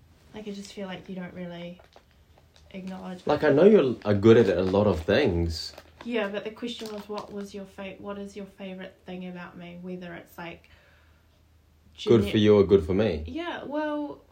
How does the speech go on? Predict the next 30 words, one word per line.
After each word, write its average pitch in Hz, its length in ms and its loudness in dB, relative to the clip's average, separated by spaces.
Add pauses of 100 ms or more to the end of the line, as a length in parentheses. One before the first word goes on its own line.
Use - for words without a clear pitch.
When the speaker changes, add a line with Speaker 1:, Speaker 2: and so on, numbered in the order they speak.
(200)
Speaker 1:
quality-wise, 254 840 -8
I'd 190 140 -14
Speaker 2:
<clears throat> - 20 -20
Speaker 1:
probably 190 480 0
say 185 280 -14
the - 120 -2
ans-, 90 380 -6
the 175 340 -10 (640)
question's 202 440 -12 (840)
potentially 208 560 -12
more 190 200 -10
directed 180 420 -14
in 180 200 -12
that 175 180 -14 (240)
way. 302 420 -12 (580)
Speaker 2:
Mm. 87 300 2 (1500)
Speaker 1:
But - 160 -4
even 240 260 -4
then, 240 180 -6
if 220 160 -8
it 196 100 -8
wasn't, 208 360 -8
you 202 80 -8
still 196 260 -12
struggled. 165 540 -14 (2500)
Speaker 2:
No, 135 160 2
well, 104 160 4
I 98 60 2
think 123 340 -2
you 98 720 0